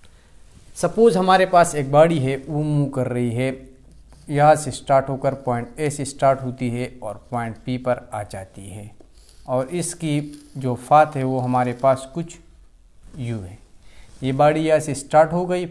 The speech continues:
पॉइंट वन, टू, थ्री, फ़ोर, फ़ाइव और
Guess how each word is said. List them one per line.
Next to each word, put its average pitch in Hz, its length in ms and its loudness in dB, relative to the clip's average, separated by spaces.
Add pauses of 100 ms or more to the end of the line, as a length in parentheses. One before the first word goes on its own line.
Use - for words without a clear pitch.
पॉइंट 127 380 -2
वन, 151 320 0 (800)
टू, 151 440 -4 (520)
थ्री, 143 540 -4 (760)
फ़ोर, 156 580 -2 (800)
फ़ाइव 143 400 4 (640)
और 127 220 -2